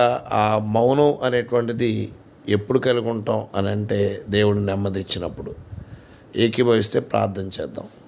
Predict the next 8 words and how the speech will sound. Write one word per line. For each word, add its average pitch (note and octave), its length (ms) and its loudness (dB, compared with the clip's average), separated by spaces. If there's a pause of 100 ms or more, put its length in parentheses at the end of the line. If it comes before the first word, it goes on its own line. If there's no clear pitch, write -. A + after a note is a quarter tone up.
(560)
ప్రేమగల B2 420 2
తండ్రి, B2+ 380 0
దయగల A2 380 -2
ప్రభువా, D#2 400 -8 (1600)
ఈరోజు A#2+ 460 4
మీరు B2 200 0
మాకు A#2 280 0
ఇచ్చిన A2 460 -2